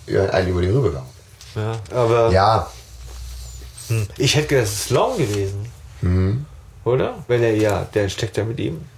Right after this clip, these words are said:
Speaker 1: Der, der Jefferson.
Speaker 2: unter einer Decke, oder? Also, aber dann frage ich mich, wie kommt Long? Hat er Thomas nicht getraut und hat gedacht, hm,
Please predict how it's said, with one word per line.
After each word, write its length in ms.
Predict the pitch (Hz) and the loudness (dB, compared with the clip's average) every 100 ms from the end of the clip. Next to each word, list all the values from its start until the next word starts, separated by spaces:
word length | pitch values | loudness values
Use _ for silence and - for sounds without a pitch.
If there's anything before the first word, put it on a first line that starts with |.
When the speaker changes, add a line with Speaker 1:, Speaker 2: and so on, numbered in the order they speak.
| - - - | -20 -20 -10
Speaker 1:
Der, 80 | - - - - | -10 -10 -6 -2
der 100 | 78 | 2
Jefferson. 540 | 92 107 82 73 78 73 - - - | 2 2 0 0 -2 -4 -8 -20 -4
Speaker 2:
unter 240 | 139 135 110 | -2 0 2
einer 200 | 123 135 | 2 0
Decke, 320 | 214 214 113 | -2 -2 -4
oder? 260 | 98 131 247 233 - - - - - - - - | 0 -2 -2 -10 -20 -20 -20 -20 -20 -20 -20 -4
Also, 320 | 135 131 127 | 2 4 4
aber 160 | 135 131 | 4 4
dann 120 | 135 | 4
frage 200 | 135 139 | 4 2
ich 60 | 127 | 2
mich, 200 | 117 113 | 0 -2
wie 100 | 117 | -2
kommt 260 | - 113 123 | 0 -2 2
Long? 440 | 160 240 196 120 | 2 2 -2 0
Hat 140 | 127 135 | 2 2
er 260 | 127 117 | 2 -2
Thomas 300 | - 151 147 | -2 0 2
nicht 140 | 135 - | -2 -6
getraut 440 | - 156 220 214 | -4 0 2 0
und 100 | 131 | -2
hat 100 | 127 | -4
gedacht, 200 | 120 110 | -4 -2
hm, 760 | 135 233 262 254 247 233 233 | -2 -2 -8 -10 -10 -10 -10